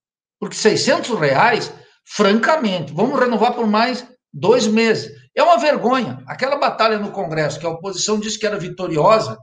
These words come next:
porque o governo colocou duzentos, a oposição levou pra quinhentos, e o Bolsonaro arrematou com seiscentos,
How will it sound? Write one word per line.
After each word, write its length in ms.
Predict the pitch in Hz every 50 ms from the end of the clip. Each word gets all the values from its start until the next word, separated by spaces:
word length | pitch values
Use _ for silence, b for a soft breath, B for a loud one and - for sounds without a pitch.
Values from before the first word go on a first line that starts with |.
| _ _ _ _ _ _ _ _ -
porque 180 | 180 170 - 214
o 60 | 208
governo 320 | 202 185 208 220 220 214
colocou 320 | 220 214 208 208 214 220 202
duzentos, 580 | 220 247 214 - 190 165 131 123 - - - - - - b b b _
a 80 | - 156
oposição 460 | 156 156 214 214 208 - - 214 233
levou 240 | 233 220 - 220 220
pra 100 | 233 220
quinhentos, 440 | - 226 226 208 175 156 143 - 196
e 20 |
o 60 | 180
Bolsonaro 480 | 190 214 208 214 214 208 202 202 196 185
arrematou 480 | 165 170 180 175 160 - - 202 175
com 120 | - - 165
seiscentos, 600 | - 156 147 143 - - 240 254 233 - -